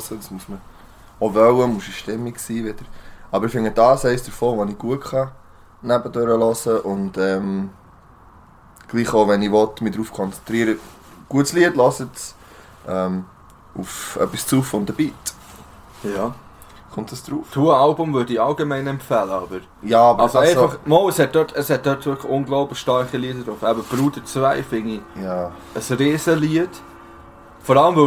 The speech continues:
Speaker 2: einfach
Speaker 1: Ich
Speaker 2: der
Speaker 1: müsste
Speaker 2: Beat,
Speaker 1: das Playlist führen, aber weiss
Speaker 2: der
Speaker 1: nicht mehr.
Speaker 2: Beat und der Text überhaupt nicht zusammenpasst. Das finde ich eben sehr easy.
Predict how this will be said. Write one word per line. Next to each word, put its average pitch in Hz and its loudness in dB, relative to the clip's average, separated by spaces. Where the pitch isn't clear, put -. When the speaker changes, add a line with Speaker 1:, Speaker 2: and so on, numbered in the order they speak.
Speaker 2:
einfach 160 4
Speaker 1:
Ich 120 0
Speaker 2:
der - 2
Speaker 1:
müsste 113 0
Speaker 2:
Beat, 185 0
Speaker 1:
das - -14
Playlist 104 -4
führen, 101 -6
aber 92 -6
weiss 92 -10
Speaker 2:
der 127 -4
Speaker 1:
nicht 92 -8
mehr. 151 2
Speaker 2:
Beat - -12
und 131 0
der 123 -6
Text - -2
überhaupt 131 0
nicht 127 -8
zusammenpasst. 127 -4
Das - -16
finde 110 -6
ich 110 -4
eben 107 -8
sehr 117 -4
easy. 98 -8